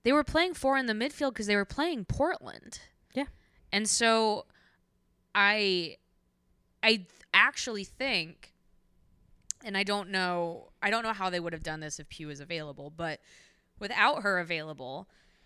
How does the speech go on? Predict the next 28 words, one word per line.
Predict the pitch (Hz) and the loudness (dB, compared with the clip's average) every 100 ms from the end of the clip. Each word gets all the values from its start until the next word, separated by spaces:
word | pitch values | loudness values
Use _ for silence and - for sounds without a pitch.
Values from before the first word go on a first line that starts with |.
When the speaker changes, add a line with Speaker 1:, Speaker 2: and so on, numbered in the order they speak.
| _ _ _ - | _ _ _ -6
Speaker 1:
they | 190 | -2
were | 196 202 | 0 0
just | 202 - | -2 -2
able | 196 196 190 | -2 0 -4
to | 180 | -6
kind | 175 196 185 | -6 -4 -4
of | |
further | 170 - 190 196 180 175 | -8 -8 -2 0 0 -2
hone | 170 - 196 196 185 | -4 -4 -2 0 -2
the | 180 165 | -4 -6
original | 160 180 175 160 | -2 -2 -2 -6
game | 160 220 294 | 0 2 0
plan, | 285 151 127 120 98 208 214 _ | -6 -8 -6 -6 -8 -12 -16 _
which | - 170 175 - | -10 -4 -2 -2
was | 165 160 160 - | -2 -2 -2 -6
we're | 175 | -6
going | 170 170 | -6 -6
to | 170 170 | -4 -4
have | 165 160 156 160 156 170 _ _ _ _ _ _ - | 2 2 2 -2 -6 -14 _ _ _ _ _ _ 0
every | 180 196 196 196 | 0 2 -2 -2
single | - 180 175 165 160 160 165 - | -2 -2 -6 -6 -4 -6 -8 -10
midfielder | 175 170 175 - 170 165 156 147 147 165 _ _ _ _ - | -8 -6 -6 -6 -6 -4 -4 -2 -4 -6 _ _ _ _ -10
defending | 165 - 170 170 165 151 165 | -8 -2 -2 0 -2 -2 -8
from | 165 156 | -10 -4
whatever | 156 - 170 190 | -4 -2 -2 0
position | 175 170 156 - 156 | -2 -2 -4 -4 -4
they're | 147 | -4
at. | 147 151 143 170 | -2 0 0 -2